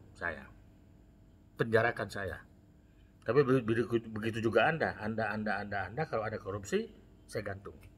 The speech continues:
Saya akan laporkan Anda kepada pihak yang berwajib." Nah, kalau ini dilaksanakan, siapa yang mau korupsi di situ? Nggak ada.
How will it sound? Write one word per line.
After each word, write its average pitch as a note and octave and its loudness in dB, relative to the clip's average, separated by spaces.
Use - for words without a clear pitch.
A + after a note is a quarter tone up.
Saya C3+ 2
akan A#2 -2
laporkan C3+ -4
Anda A#2 -8
kepada G2+ -10
pihak G#2 -6
yang F#2+ -10
berwajib." D#2+ -10
Nah, A#2 2
kalau A3 4
ini F#3+ -2
dilaksanakan, E3+ -2
siapa G#3 -4
yang G2 -4
mau F2+ -10
korupsi F#2+ -12
di F#3+ -12
situ? A2 -14
Nggak D3+ -12
ada. G#3+ -14